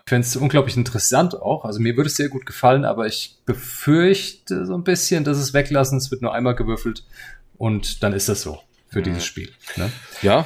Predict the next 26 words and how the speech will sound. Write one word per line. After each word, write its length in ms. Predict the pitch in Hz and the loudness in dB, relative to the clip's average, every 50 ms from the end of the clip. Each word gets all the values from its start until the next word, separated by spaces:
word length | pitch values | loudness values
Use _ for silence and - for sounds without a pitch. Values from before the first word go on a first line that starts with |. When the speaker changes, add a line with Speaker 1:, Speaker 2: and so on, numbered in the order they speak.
| - - - | 0 2 4
Speaker 1:
Ja. 440 | 113 110 113 110 98 - - - _ _ _ _ _ - - - 110 - _ _ _ - | 6 8 8 6 4 -2 -10 -20 _ _ _ _ _ -20 -18 -18 -18 -18 _ _ _ 2
Aber 560 | 120 113 120 120 120 117 110 - - - - - | 4 6 8 10 10 8 8 4 0 -10 -6 -2
wie 80 | 127 | 2
gesagt, 180 | 123 139 147 113 | 4 4 4 6
auch 200 | 117 - - 151 | 6 6 6 4
in 260 | 143 127 123 120 120 | 4 4 6 6 6
Sachen 540 | 120 127 135 127 139 147 135 131 127 131 - - | 6 6 6 8 8 6 4 2 0 -4 -8 -12
Spieldauer 560 | - - - 139 123 120 - 131 180 180 135 | -10 -2 2 2 4 4 6 6 8 8 8
haben 120 | 113 104 | 6 4
sie 80 | 95 101 | 2 0
das 180 | 98 95 - - | 0 0 -2 -2
fallen 220 | - 101 95 98 | -2 -2 -2 0
gelassen. 480 | 98 98 95 90 95 - - 190 220 - _ - - - - | 0 0 0 0 -2 -2 -4 -6 -6 -8 _ -20 -18 -8 -4
Speaker 2:
Oh 100 | 101 104 | -2 0
ja. 220 | 107 85 80 92 | 0 0 0 0
Speaker 1:
Was 180 | 90 110 - - | 0 0 2 4
jetzt 220 | 139 127 127 - 127 | 4 4 4 4 4
aber 380 | - 120 123 120 131 131 123 117 | 6 6 6 8 8 8 8 6
die, 280 | - - - - - _ _ _ _ _ - | 4 0 -10 -16 -18 _ _ _ _ _ -4
also 640 | - 117 104 117 113 107 107 104 101 98 - - _ | -2 0 2 4 4 4 4 4 2 2 -2 -6 _
pri-, 100 | - 131 127 127 | 2 2 4 4
erstmal 340 | 123 127 123 - 131 117 | 4 2 4 6 4 4
primär 380 | 120 - 113 113 110 110 110 110 | 4 4 2 2 4 4 2 2
für 80 | - - | 0 -4
Casual-Spiel 580 | - - 104 98 104 95 - - 92 82 85 | -10 -10 -8 -6 -6 -6 -6 -8 -12 -14 -16
geht. 320 | - - - - - - | -18 -20 -20 -20 -20 -20